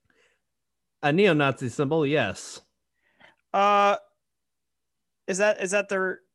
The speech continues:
Speaker 2: is that what they're saying?
Speaker 1: That is what they're saying. That is basic, and you can see it in this picture here.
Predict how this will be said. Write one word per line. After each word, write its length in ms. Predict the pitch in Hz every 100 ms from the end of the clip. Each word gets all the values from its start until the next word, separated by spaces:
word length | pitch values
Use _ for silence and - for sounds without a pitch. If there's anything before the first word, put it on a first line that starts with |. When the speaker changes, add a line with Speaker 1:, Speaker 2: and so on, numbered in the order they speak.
| _ _ _ _ _ _ _ _
Speaker 2:
is 100 | 185
that 120 | 190 185
what 100 | 185
they're 100 | 185
saying? 380 | 202 202 233 - _ _ _ _ _ -
Speaker 1:
That 180 | 127 165
is 160 | 185
what 180 | 190 196
they're 160 | 208 196
saying. 440 | 214 175 101 82 - _ _ _ _ _ _ _ _ _ _ -
That 200 | 127 147
is 200 | 147 143
basic, 380 | 170 165 160 156 139
and 200 | 135 139
you 100 | 143
can 100 | 131
see 160 | 160
it 80 | 139
in 120 | 131
this 160 | 147 143
picture 340 | 123 110 117
here. 340 | 120 123 117